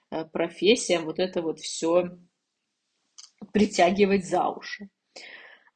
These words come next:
А, безусловно, ам, гендерная перспектива в развитии социальной работы, наверное, особенно для современных феминисток, одна из самых таких привлекательных, потому что, ну, социальная работа в целом,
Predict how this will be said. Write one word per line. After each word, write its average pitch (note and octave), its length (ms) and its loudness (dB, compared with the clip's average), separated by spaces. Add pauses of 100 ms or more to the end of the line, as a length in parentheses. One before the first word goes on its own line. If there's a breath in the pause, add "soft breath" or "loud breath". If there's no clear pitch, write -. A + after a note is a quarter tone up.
(100)
А, E3+ 440 -10
безусловно, G3 1500 0 (120)
ам, D#3+ 720 0 (520)
гендерная F3 760 0
перспектива F3 800 -4
в F3 60 -6
развитии F3 500 -6
социальной F3 520 -2
работы, G3 680 4 (380 loud breath)
наверное, F3 320 0
особенно F3 380 -2
для D#3+ 140 -6
современных E3+ 680 -4
феминисток, F#3+ 600 -4
одна F3 400 0
из D#3+ 60 -8 (100)
самых F3 360 0
таких - 300 -20
привлекательных, G3 1000 0
потому G3 260 -4
что, - 240 -8 (400 loud breath)
ну, G3 60 -4
социальная G3 540 4
работа F3+ 440 6
в - 120 -18
целом, A3 720 2